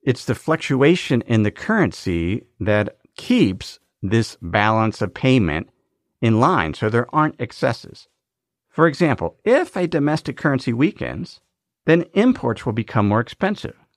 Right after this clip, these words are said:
for those households and businesses, which means they won't buy as much. And their exports, as they sell their product overseas, their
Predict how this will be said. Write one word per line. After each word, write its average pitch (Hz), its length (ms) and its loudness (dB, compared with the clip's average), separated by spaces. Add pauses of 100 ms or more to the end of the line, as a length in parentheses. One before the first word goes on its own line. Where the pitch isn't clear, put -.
for 110 140 4
those 95 200 2
households 90 440 -2
and 76 100 -8
businesses, - 560 -16 (600)
which 131 180 -2
means 160 160 4
they 165 120 4
won't 156 300 0
buy 190 220 0
as 90 220 -6
much. - 420 -12 (1000)
And 151 320 4
their 160 300 4
exports, - 600 -8
as 90 140 -4
they 113 120 2
sell 131 300 2
their 139 180 2
product 101 480 0
overseas, 95 680 -2
their 113 200 0